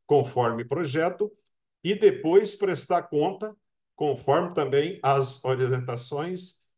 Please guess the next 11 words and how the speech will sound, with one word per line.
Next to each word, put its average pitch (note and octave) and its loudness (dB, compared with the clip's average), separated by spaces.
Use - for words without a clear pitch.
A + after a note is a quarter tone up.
específicas C3+ -2
da D3 0
Fundação C3 -2
Rotária, B2+ -2
que A#2 -6
tem B2+ 0
que B2+ -8
ser B2+ 0
lá B2 0
no A#2+ -2
site B2 -4